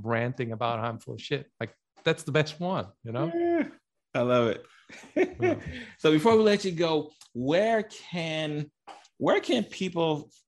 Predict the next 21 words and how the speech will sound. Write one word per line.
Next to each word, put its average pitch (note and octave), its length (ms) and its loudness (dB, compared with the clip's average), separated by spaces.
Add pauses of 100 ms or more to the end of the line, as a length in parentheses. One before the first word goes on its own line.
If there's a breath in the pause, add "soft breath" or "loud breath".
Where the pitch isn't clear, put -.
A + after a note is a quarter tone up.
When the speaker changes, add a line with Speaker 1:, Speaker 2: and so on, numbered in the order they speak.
(140)
Speaker 2:
find D#3+ 560 -2
you D3+ 380 -2
to A2 120 -6
learn D3+ 440 -2
more D3 200 2
information, B2+ 1040 0 (460 soft breath)
right? A#2 400 2
To A#2 600 2 (320 loud breath)
kind C3 220 0
of A2 80 -4
start D#3 420 0
the C3+ 80 -4
process. B2+ 640 0
Maybe D3 260 0
they, B2 120 -6
they're D#3 200 -2
tired B2+ 360 -4
of B2 120 -2
the A#2 80 -2
glasses, A2+ 680 -2
or E2+ 240 -6